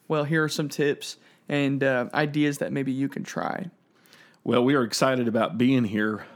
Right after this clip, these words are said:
Speaker 2: Uh, first of all, this topic is one that was suggested by one of our listeners. And so we're,
Speaker 1: Absolutely.
Speaker 2: we're thankful for that. If you've got something you'd like for us to talk about,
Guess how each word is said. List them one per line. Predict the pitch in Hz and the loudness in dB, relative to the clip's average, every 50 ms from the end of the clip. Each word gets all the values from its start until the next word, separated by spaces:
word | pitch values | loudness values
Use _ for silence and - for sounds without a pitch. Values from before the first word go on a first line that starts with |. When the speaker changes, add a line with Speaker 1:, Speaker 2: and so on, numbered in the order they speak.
| - - - | -20 -14 -6
Speaker 2:
Uh, | - 113 113 107 104 101 | -2 0 0 0 0 -2
first | - - 151 180 175 - | -2 0 0 0 0 0
of | 131 113 | -2 0
all, | 107 110 123 135 - _ _ _ _ _ _ _ - | 0 0 0 -2 -6 _ _ _ _ _ _ _ -6
this | 107 110 127 131 - | -2 0 0 0 0
topic | - - 139 156 180 180 - 123 107 - - 110 - | -2 0 2 2 2 2 0 -4 -4 -4 -6 -6 -4
is | - 123 117 113 113 107 104 - - - - - | -2 -2 0 0 -2 -4 -4 -6 -8 -10 -6 -4
one | 120 120 123 123 131 120 | -2 0 2 2 2 0
that | 117 101 107 110 | 0 -2 -2 -4
was | 113 104 - | -4 -4 -6
suggested | - 113 101 98 120 139 - - - 120 101 | -6 -8 -4 -2 -2 -2 0 0 -2 -2 0
by | 104 107 104 | 0 -2 -2
one | 107 117 117 | -2 -2 -2
of | 110 95 | -2 -2
our | 104 101 101 | -2 -2 -2
listeners. | 110 117 - - 175 180 202 - - _ _ _ _ _ _ _ _ _ _ - | -2 -4 -2 0 0 -2 -2 -4 -8 _ _ _ _ _ _ _ _ _ _ -6
And | - 113 113 110 110 110 107 | -4 -2 0 0 -2 -2 -2
so | - 127 113 113 | 0 0 0 2
we're, | 110 104 110 113 117 | 2 0 2 2 2
Speaker 1:
Absolutely. | 117 117 120 143 147 156 160 - 123 | 2 2 0 0 0 -2 -2 0 -2
Speaker 2:
we're | 123 110 | -2 -2
thankful | - - 135 135 117 - - 113 | 0 0 0 0 0 0 -2 -2
for | - 113 110 | 0 0 0
that. | 101 117 120 127 139 131 | 0 2 2 2 0 0
If | - - | 0 2
you've | 120 120 110 - | 2 0 2 2
got | 123 120 117 117 - - - | 0 0 0 0 -2 -4 -2
something | - 131 123 - 123 117 | -2 -2 0 0 0 2
you'd | 117 117 | 2 2
like | 117 120 120 120 - | 2 2 0 0 -2
for | - | -4
us | 117 - - | -4 -4 -4
to | - - | -8 -6
talk | - - 135 127 - | -4 -2 -2 -2 -2
about, | - 139 139 135 143 - - | -4 -2 0 0 0 -2 -4